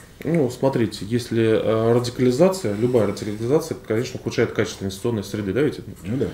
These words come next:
Speaker 1: Да, и в этом плане инвестору, конечно, лучше не идти туда, где есть какие-то радикалы.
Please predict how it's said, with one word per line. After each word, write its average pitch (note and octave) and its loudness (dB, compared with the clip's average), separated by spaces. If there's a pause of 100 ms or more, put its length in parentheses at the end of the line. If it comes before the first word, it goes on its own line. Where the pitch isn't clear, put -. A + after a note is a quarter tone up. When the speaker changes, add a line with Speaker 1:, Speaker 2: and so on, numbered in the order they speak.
(240)
Speaker 1:
Да, G2 0
и B2 0
в C3+ 2
этом F3+ 6
плане B2 4
инвестору, B2+ 2
конечно, B2 2 (320)
лучше C#3+ 4
не C3+ 8
идти C3 0
туда, E3+ 4
где B2+ 2
есть C3 -2
какие-то A2+ -2
радикалы. F#2 0